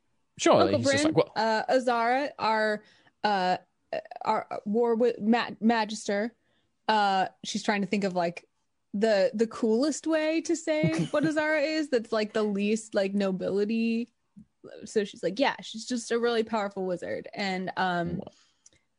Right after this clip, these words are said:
Speaker 2: and over there's Marcel. He's, uh, he's, like, our, um, you know, he just,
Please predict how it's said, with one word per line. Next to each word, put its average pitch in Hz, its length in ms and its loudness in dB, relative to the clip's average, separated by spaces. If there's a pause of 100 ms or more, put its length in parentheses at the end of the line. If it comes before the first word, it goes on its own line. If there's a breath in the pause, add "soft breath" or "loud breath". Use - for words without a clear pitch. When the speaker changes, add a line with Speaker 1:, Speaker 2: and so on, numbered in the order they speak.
(320)
Speaker 2:
and 262 80 2
over 269 180 0
there's 262 280 0
Marcel. 226 600 0
He's, 226 420 -2
uh, 185 280 0
he's, 254 340 0 (140)
like, 202 280 -2
our, 175 440 0
um, - 480 -6 (340)
you 220 200 0
know, 170 200 0
he 180 160 -2
just, 202 300 -6